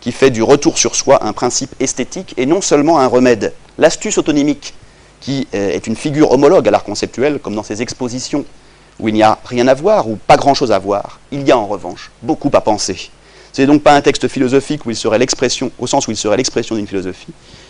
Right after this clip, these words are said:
mais où tout simplement il s'agit d'être intelligent, pour rien, pour le plaisir de créer des énoncés conceptuels. C'est ça que je trouve très beau dans la préparation du roman. De même que dans l'art conceptuel est un art qui n'a rien d'autre qu'à faire,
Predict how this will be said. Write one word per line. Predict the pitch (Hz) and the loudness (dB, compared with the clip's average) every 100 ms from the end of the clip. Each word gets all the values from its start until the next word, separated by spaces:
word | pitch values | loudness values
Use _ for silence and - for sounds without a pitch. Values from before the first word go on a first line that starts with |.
| - | 0
mais | 131 | 0
où | |
tout | 139 | 0
simplement | 190 180 151 180 | -4 -2 -2 -2
il | 165 | -2
s'agit | 135 127 156 | -2 -4 -4
d'être | 123 196 151 | -2 -2 -4
intelligent, | 143 135 107 95 113 _ _ | -6 -4 -4 -4 -10 _ _
pour | 170 160 | -8 -6
rien, | 131 131 - - - | -4 -4 -6 -20 -4
pour | 165 | 2
le | 185 | 2
plaisir | - 220 208 220 240 | 2 0 0 -2 -4
de | 139 | -2
créer | 139 - 165 | -4 -2 -2
des | 135 123 | -2 -2
énoncés | 127 123 143 | -4 -4 -8
conceptuels. | 123 113 104 117 104 85 - - | -8 -10 -10 -6 -6 -6 -18 -14
C'est | 113 | -8
ça | 151 | -6
que | 120 | -4
je | |
trouve | 113 143 135 | -6 -8 -4
très | - | -4
beau | 123 123 - 104 | 0 -2 -2 -4
dans | |
la | 110 | -4
préparation | 110 95 101 107 | -2 -4 -4 -6
du | 101 | -6
roman. | 95 131 - - - - - | -6 -6 -12 -20 -20 -20 2
De | |
même | 151 170 | 2 6
que | |
dans | 160 | 6
l'art | 156 151 | 6 6
conceptuel | 147 151 131 147 151 90 | 2 0 0 4 4 4
est | 117 | 0
un | 135 | 2
art | 139 | 2
qui | - | 2
n'a | 120 | -2
rien | 135 165 | 2 2
d'autre | 165 - - | 2 0 -6
qu'à | 120 117 | 0 0
faire, | - - 190 147 | -2 2 4 4